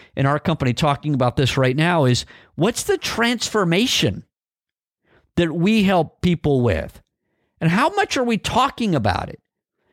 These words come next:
Versus how much are we talking about the product, the services, us, versus them,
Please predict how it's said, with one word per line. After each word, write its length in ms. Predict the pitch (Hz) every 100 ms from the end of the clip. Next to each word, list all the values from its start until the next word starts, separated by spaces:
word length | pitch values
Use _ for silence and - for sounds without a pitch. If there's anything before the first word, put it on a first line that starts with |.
| _
Versus 480 | 139 233 277 220 185
how 80 | 262
much 180 | 427 415
are 60 |
we 80 | 392
talking 320 | 285 392 269
about 200 | 220 196
the 120 | 156
product, 480 | - - 202 202 190
the 80 | 160
services, 800 | - 208 202 196 - 196 196 180 - _ -
us, 600 | 214 254 - - - - _ _ _ _ _ _ _ _ _ _ _ _ _ 135
versus 560 | 170 180 185 165 120
them, 640 | 117 185 285 294 135 85